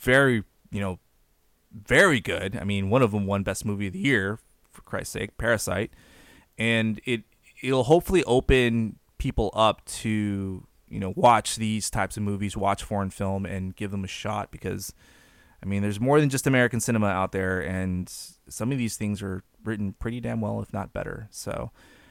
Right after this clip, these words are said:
check it out. It's on Netflix. Only nine episodes. Some,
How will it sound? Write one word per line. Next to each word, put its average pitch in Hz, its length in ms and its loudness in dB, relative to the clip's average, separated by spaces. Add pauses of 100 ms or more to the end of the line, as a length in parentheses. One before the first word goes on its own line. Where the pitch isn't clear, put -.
(160)
check 185 200 2
it 156 80 6
out. 123 240 10
It's 123 180 -4
on 151 140 6
Netflix. 110 640 2
Only 151 200 4
nine 123 160 8
episodes. 101 540 4
Some, 113 340 2